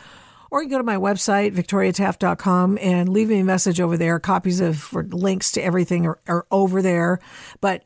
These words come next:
if you do leave me a message via my website, it could take me a minute to see your message there, since my, my message box is filled with emails, filled with, uh, Cyrillic letters, and I'm, and I'm pretty sure that whatever it says from the Russian troll farmers,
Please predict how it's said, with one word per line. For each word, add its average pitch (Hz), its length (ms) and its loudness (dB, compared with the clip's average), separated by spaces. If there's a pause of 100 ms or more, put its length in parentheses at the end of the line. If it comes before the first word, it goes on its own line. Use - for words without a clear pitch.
if 165 300 -2
you 185 140 4
do 269 200 2
leave 302 140 2
me 233 140 0
a 196 40 2
message 185 400 0
via 190 300 2
my 170 480 2
website, 208 600 -2 (460)
it 185 100 -2
could 320 180 0
take - 240 -4
me 269 140 2
a 202 60 4
minute 196 280 2
to 170 80 -2
see 196 160 0
your 175 120 2
message 170 420 0
there, 185 200 2
since 180 300 0
my, 170 240 2 (440)
my 190 100 2
message 240 460 2
box 175 320 0
is 175 140 -2
filled 277 340 -2
with 190 280 0
emails, 190 560 0
filled 196 280 0
with, 180 240 0
uh, 160 100 0
Cyrillic 196 480 0
letters, 180 400 0
and 165 100 0
I'm, 165 140 2 (420)
and 196 120 0
I'm 185 80 0
pretty 311 220 0
sure 214 360 0
that 165 160 -2
whatever 190 400 0
it - 80 -4
says 208 300 -2
from 185 180 0
the 165 80 2
Russian 175 320 0
troll 180 320 0
farmers, 214 480 0